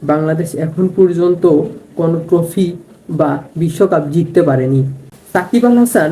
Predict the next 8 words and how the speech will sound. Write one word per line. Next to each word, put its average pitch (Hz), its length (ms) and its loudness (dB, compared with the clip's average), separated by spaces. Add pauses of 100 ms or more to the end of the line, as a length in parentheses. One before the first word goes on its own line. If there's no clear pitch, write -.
(180)
পুরো 208 180 6
বিশ্বের 196 380 0
মানুষের 185 420 0
কাছে 208 380 0
ক্রিকেট 180 460 0
খেলার 175 260 2
মাধ্যমে 175 520 2
বাংলাদেশকে 151 720 0